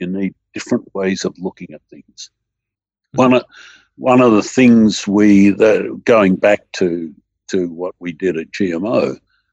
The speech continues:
Speaker 1: of asking, "How could we be wrong?" That,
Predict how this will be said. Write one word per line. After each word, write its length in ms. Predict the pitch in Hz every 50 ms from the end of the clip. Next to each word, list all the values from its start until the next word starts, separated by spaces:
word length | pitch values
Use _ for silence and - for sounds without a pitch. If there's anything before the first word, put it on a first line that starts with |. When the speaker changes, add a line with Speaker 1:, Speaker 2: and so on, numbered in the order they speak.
| _ _ _ _ -
Speaker 1:
of 160 | 85 80 76
asking, 640 | 90 92 90 95 98 92 - - - - 90 87 87
"How 320 | - - - 98 104 101
could 260 | 92 - - 101 82 82
we 180 | 87 85 80 -
be 140 | - 85 73
wrong?" 480 | 69 78 90 113 123 107 71 64 58 - _ _ _ _ _ _ _ _ _ _ _ _ _ _ _ _ _ _ -
That, 240 | 104 117 - -